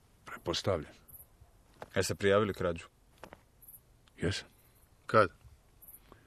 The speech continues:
Speaker 1: U ponedjeljak.
Speaker 2: Tek u ponedjeljak?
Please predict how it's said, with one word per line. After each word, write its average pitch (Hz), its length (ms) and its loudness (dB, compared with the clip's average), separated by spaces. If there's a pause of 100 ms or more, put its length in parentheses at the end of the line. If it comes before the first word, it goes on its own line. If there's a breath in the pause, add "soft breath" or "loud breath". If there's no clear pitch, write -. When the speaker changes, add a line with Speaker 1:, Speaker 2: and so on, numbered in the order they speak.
(1500 soft breath)
Speaker 1:
U - 60 -10
ponedjeljak. 85 400 -2 (600)
Speaker 2:
Tek 127 160 4
u 120 60 -2
ponedjeljak? 104 480 0